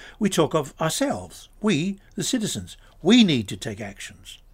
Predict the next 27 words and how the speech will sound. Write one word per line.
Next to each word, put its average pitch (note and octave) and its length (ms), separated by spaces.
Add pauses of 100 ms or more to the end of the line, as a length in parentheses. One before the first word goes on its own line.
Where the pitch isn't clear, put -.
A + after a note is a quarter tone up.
(360)
And D#3+ 160
it F#3+ 60
was F#3 160
a - 20
very G3 320
considerable F#3 560
interest A2 320
to G#2+ 80
note A#2+ 280
that C3+ 200 (300)
those G#3+ 240
officials F3+ 420
within C#3+ 360
the E3 80
conference C#3+ 500
halls C3+ 500 (320)
were D#3 100
far G#3 440
outnumbered D#3 720
by B2+ 160
those D3+ 260
citizens D3 460
on B2+ 120
the B2+ 80
streets C3 360
of G#2+ 120
Glasgow C3+ 640